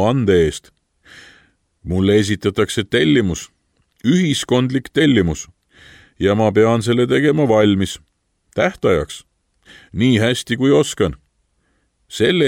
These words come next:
eest mulle makstakse, olgu see nii vastumeelne kui tahes.“ „Mis pilt sellest tuleb, kui seal südant taga ei ole?“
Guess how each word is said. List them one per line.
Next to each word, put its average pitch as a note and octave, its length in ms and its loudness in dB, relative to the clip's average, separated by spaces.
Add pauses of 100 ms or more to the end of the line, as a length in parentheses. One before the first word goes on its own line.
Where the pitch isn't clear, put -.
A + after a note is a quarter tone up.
(100)
eest G2+ 180 -2
mulle A#2+ 220 -2
makstakse, C3+ 680 -6 (960)
olgu B2+ 320 0
see A2+ 180 0
nii G3+ 240 0
vastumeelne G2+ 800 0
kui E2 180 -4
tahes.“ D2 520 -8 (1200)
„Mis C3 420 0
pilt D3+ 300 -2
sellest C3 320 -2
tuleb, E3 320 2
kui A2+ 240 2 (400)
seal G2+ 240 0
südant A2 460 -2
taga F#2+ 340 2
ei E2 120 2
ole?“ D#2+ 200 0